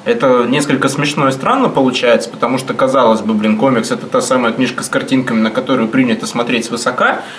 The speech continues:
а при этом фильмы, они в разы проще, потому что люди от кинокомикса ждут простых историй. Комикс уже при этом прекрасно себя осознает в виде отдельного медиума, и как бы ему норм, он себя вполне комфортно чувствует и может поднимать там серьезные темы даже в рамках супергероики.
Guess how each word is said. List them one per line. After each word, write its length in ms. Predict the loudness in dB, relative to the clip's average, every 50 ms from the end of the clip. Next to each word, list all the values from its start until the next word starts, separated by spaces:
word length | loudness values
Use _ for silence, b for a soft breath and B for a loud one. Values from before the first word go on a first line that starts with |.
| B B B B B B -12 -8
а 380 | -4 -2 0 0 0 -2 -4 -6 -2
при 180 | 0 2 4 4
этом 340 | 2 2 2 0 0 0 -2 -2
фильмы, 400 | 0 2 2 4 4 4 4 4
они 160 | 4 2 2
в 100 | 2 2
разы 280 | 2 2 2 2 0 0
проще, 420 | 2 2 2 2 4 4 2 2
потому 340 | 2 2 0 0 2 0 0
что 160 | 0 0 0
люди 260 | 2 2 2 2 2 -2
от 60 | -4 -4
кинокомикса 680 | -2 0 0 2 2 2 2 2 2 2 0 0 0 -2
ждут 260 | -2 -2 -4 -4 -2
простых 380 | -2 -2 -2 -2 -6 -6 -6
историй. 460 | -6 -8 -4 -4 -2 -2 -2 -4 -6 B B B B B B B B B B -20 -12 -2
Комикс 340 | 2 2 4 4 2 2 2
уже 180 | 2 2 2
при 180 | 0 2 2 2
этом 220 | 2 2 0 0
прекрасно 440 | 0 0 0 2 2 2 2 0 -2
себя 200 | -2 0 0 0
осознает 540 | 2 2 0 0 2 2 2 2 2 0 0
в 20 |
виде 260 | -2 -4 -2 0 0 0 0 0
отдельного 480 | 0 -2 0 2 2 2 4 4 2 2
медиума, 560 | 2 2 0 0 2 2 2 2 2 2 2
и 80 | 2 2
как 200 | 0 0 0 2
бы 100 | 4 4
ему 180 | 4 4 4
норм, 540 | 2 4 4 4 4 4 4 4 4 4 4
он 100 | 2 2
себя 360 | 0 0 0 4 4 4 4
вполне 300 | 4 2 2 2 2 2
комфортно 480 | 2 0 -2 0 0 0 0 2 0 0
чувствует 380 | 2 0 0 0 0 0 0 0
и 40 |
может 220 | 2 2 0 0 0
поднимать 380 | -2 0 0 2 2 2 2
там 140 | 0 0 0
серьезные 480 | 0 0 0 2 2 2 2 2 2 2
темы 280 | 2 0 0 0 0
даже 260 | 2 2 2 2 2 2
в 60 | 2
рамках 300 | 2 2 0 -2 -4 -4
супергероики. 760 | -4 -6 -6 -4 -4 -2 -2 -2 -2 -2 -2 -4 -6 -8 -10